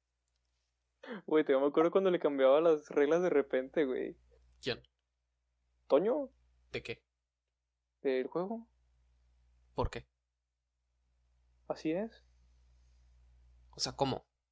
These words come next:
Speaker 2: O sea, cambi-, cambiaba
Speaker 1: O
Speaker 2: las
Speaker 1: sea
Speaker 2: reglas en <laughs>
Speaker 1: Güey, no me acuerdo, una vez, es que me acuerdo que estábamos jugando aqu-, aquella vez, güey, que de repente el Toño, "Ah, no, pero acuérdate que era esto, y esto, y esto, y esto".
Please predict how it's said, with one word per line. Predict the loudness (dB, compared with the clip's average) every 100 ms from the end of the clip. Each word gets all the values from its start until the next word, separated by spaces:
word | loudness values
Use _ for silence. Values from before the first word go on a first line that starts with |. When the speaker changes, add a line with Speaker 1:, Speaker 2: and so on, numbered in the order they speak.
| _ _
Speaker 2:
O | -2
sea, | 2
cambi-, | 4 2 2
cambiaba | 0 2 4 4
Speaker 1:
O |
Speaker 2:
las | 6
Speaker 1:
sea | 8
Speaker 2:
reglas | 8 8 6
en | 4 2
<laughs> | -4 -6 -16 -20 _ _ _ _ _ _ _ _ _ _ 0 2 2 -2 _ _ _ _ _ -2
Speaker 1:
Güey, | 6 6 4 -4
no | 0
me | 4
acuerdo, | 6 6 6
una | 6
vez, | 8 6
es | 4
que | 2
me | 2
acuerdo | 4 4
que |
estábamos | 6 4 4
jugando | 4 4
aqu-, | 2 -4 -2
aquella | 0 4 6
vez, | 6 6
güey, | 4 2 0 -16 _ _ -12 2
que | 6
de |
repente | 6 6 4 2
el | 0
Toño, | 2 2 2
"Ah, | 4 6
no, | 6
pero | 6 6
acuérdate | 6 4
que | 4 6
era | 6
esto, | 6 2
y | 0
esto, | 0
y | -2
esto, | 0
y | -2
esto". | -4 -14